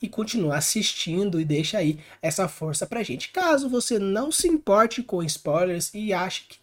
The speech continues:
não vai perder a sua imersão sabendo de algumas informações, seja muito bem-vindo e assiste até o final, porque vai ser bem legal.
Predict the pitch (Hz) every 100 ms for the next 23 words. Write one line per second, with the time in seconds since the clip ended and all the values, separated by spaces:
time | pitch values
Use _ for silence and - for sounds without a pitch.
0 | _ 180 226 202 202 214 180 180 - 190
1 | 190 196 185 - 160 156 - - _ -
2 | 302 254 254 240 233 226 214 196 196 269
3 | 302 302 330 - 254 277 - - - -
4 | - 262 320 269 285 294 269 254 277 277
5 | 277 254 - 190 196 - - - 202 -
6 | 175 - 170 170 175 185 180 - 202 -
7 | _ _ 127 117 127 113 135 175 -